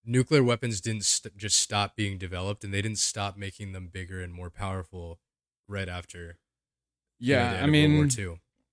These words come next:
Speaker 2: I feel to some degree we would, you know, definitely need to discuss this with an actual physicist in order
Speaker 1: Yeah.
Speaker 2: to get real insight into it. But
Speaker 1: I'll see if we can have one on one time.
Speaker 2: <laughs> We'll get a guest sometime.
Speaker 1: Yeah.
Speaker 2: But, um, they are orders of magnitude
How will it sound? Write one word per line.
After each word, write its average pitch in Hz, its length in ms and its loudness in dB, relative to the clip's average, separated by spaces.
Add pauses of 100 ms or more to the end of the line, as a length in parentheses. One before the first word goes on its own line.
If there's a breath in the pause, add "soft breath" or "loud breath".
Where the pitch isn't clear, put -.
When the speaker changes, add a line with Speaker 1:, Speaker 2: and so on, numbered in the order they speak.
(280)
Speaker 2:
I 131 100 -2
feel 147 640 4
to - 140 -12
some 165 260 4
degree 110 640 6
we 107 160 0
would, 98 280 -2 (200)
you 104 160 -6
know, 98 100 -4
definitely 104 500 -2
need 98 240 2
to 92 440 -2 (180)
discuss - 420 -6
this - 200 -4
with 101 120 -4
an 95 60 -8
actual 92 460 -8
physicist 95 640 -4
in 90 100 -4
order 101 120 2
Speaker 1:
Yeah. 87 60 -2
Speaker 2:
to 90 60 -6
get 92 220 -4
real 104 280 2
insight 95 440 0
into 92 300 -6
it. 92 200 -2
But 110 140 -4
Speaker 1:
I'll 110 40 0
see 127 140 4
if 110 60 6
we 110 80 -6
can 107 80 -2
have 107 120 -4
one 101 120 -10
on 95 180 -10
one 90 100 -18
time. - 380 -14
Speaker 2:
<laughs> - 60 -20 (200)
We'll 120 120 4
get 127 140 8
a 123 60 8
guest 117 260 6
sometime. 95 640 0
Speaker 1:
Yeah. 87 160 -12 (120)
Speaker 2:
But, 113 280 6
um, 107 420 4 (340)
they 127 400 4
are 139 460 8
orders 139 380 8
of 117 160 -4
magnitude 104 880 0